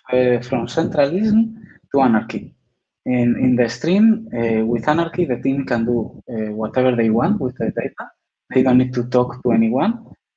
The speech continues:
and they can go very fast. And in the centralist, uh, extreme, uh,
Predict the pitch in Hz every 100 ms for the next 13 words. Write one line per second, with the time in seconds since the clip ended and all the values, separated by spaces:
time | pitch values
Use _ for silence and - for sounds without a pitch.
0 | _ - 117 123 131 123 123 123 117 113
1 | 107 101 - - _ _ _ _ - -
2 | - - _ _ _ _ - 131 131 127
3 | 139 131 127 165 165 165 165 160 - -
4 | 139 147 143 139 135 135 135 135 - -
5 | - - - 180 180 220 220 - - _
6 | _ _ - 143 135 127 120 123 123 -